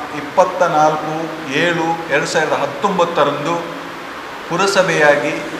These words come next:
ಕರ್ನಾಟಕ ಸರ್ಕಾರ ಸಿದ್ದರಾಮಯ್ಯರವರ ಒಂದು ಮತ್ತು ಕುಮಾರಸ್ವಾಮಿ ಅವರ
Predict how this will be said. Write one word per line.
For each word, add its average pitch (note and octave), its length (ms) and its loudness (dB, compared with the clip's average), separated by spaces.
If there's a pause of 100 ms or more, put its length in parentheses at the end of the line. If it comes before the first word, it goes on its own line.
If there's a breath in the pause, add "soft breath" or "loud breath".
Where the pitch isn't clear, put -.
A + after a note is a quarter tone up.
(380)
ಕರ್ನಾಟಕ F3+ 560 2
ಸರ್ಕಾರ D3+ 460 2 (200)
ಸಿದ್ದರಾಮಯ್ಯರವರ D3+ 1040 2 (880)
ಒಂದು D3 260 0 (1120)
ಮತ್ತು D#3+ 600 -2
ಕುಮಾರಸ್ವಾಮಿ F3 640 2
ಅವರ D3 240 4